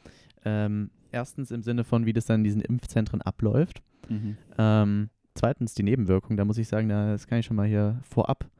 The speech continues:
Speaker 1: ähm, spoilern. Das ist, äh, bei beiden Impfungen super gut verlaufen. Also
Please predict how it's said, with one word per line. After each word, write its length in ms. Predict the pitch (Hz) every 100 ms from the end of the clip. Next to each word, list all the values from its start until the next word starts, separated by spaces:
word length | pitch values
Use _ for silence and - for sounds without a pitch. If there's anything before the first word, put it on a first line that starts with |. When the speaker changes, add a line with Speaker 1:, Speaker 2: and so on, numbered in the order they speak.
| _ _ _ _ -
Speaker 1:
ähm, 680 | 107 104 107 107 107 107 110 _ _ _
spoilern. 600 | - - 104 101 117 120
Das 140 | 113
ist, 200 | 110 -
äh, 300 | - 107 107
bei 140 | 107 104
beiden 580 | 101 139 147 143 143 -
Impfungen 440 | 139 151 - 127
super 260 | 120 - 123
gut 160 | 147 -
verlaufen. 460 | 92 90 92 -
Also 280 | 90 95 101